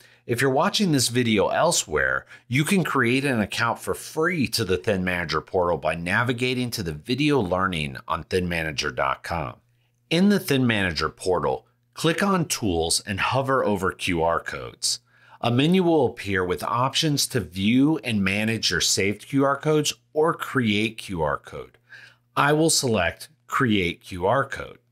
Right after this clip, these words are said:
From here, you can see that you can enter any string value to store in a Q R code. I will type in demo application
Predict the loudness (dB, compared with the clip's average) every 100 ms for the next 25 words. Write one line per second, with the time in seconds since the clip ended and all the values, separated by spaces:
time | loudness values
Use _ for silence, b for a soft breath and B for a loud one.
0 | _ _ 0 4 4 4 2 2 2 0
1 | 0 -2 0 0 2 2 0 -2 -2 -2
2 | 0 -2 0 -2 -2 -4 0 0 -2 -4
3 | -2 0 2 0 2 2 2 0 0 0
4 | 0 -2 -2 -2 0 0 2 2 2 -2
5 | -6 -8 -4 -2 -4 -8 -18 -20 b b
6 | b b 0 2 2 2 0 0 0 0
7 | -2 -6 -12 -2 0 2 0 0 -2 -4
8 | -8 -4 -2 0 -2 -4 -14